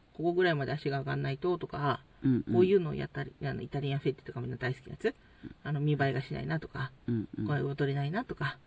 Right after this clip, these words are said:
Speaker 2: うん。
Speaker 1: いうのがあるので、まあ、みんな頑張ったり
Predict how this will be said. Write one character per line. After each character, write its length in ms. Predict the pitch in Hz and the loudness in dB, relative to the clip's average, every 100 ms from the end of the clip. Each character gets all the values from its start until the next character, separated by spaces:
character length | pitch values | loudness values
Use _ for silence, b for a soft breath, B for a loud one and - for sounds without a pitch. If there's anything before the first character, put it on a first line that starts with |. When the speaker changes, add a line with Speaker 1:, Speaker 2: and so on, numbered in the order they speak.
| - | -2
Speaker 2:
う 40 | |
ん。 140 | 123 117 | 0 0
Speaker 1:
い 20 | |
う 60 | 151 | -2
の 80 | |
が 120 | 139 147 | -2 -2
あ 60 | |
る 60 | 147 | -2
の 100 | 143 | 0
で、 180 | 226 190 | 0 2
ま 160 | 82 | -2
あ、 60 | - - - - - - - - _ _ _ _ _ _ _ - - - | -8 -14 -20 -20 -20 -20 -20 -20 _ _ _ _ _ _ _ -20 -10 -2
み 160 | 170 | 0
ん 40 | 160 | 0
な 100 | 131 | 0
頑 220 | 151 147 | 0 2
張 80 | 139 | 0
っ 40 | |
た 120 | - | -2
り 100 | - | -8